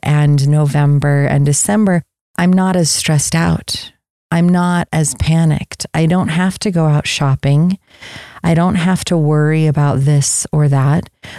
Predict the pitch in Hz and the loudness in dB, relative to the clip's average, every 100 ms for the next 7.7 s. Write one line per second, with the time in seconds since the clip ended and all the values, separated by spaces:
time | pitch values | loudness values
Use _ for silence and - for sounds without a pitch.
0 | - 339 285 220 180 170 - 165 160 160 | -4 0 2 2 0 0 2 2 2 2
1 | 156 143 - - 143 143 156 180 - - | 0 -2 -4 -2 0 2 2 -2 -4 -14
2 | - _ 160 156 160 175 180 - - - | -20 _ -2 0 0 0 0 -2 -4 -2
3 | 156 165 165 151 151 - 151 143 - 156 | 0 0 0 0 -2 -2 -2 0 0 -2
4 | 170 151 - 143 143 139 143 139 135 135 | 0 -2 0 0 2 2 2 2 2 2
5 | 139 - - 147 139 127 139 139 135 160 | 0 -4 -6 -2 0 0 0 0 0 -2
6 | - 151 147 151 170 185 - 208 202 - | -2 -2 0 2 0 -2 -2 -4 -4 -6
7 | 302 294 - 170 170 175 170 | -6 -4 0 0 2 -2 -4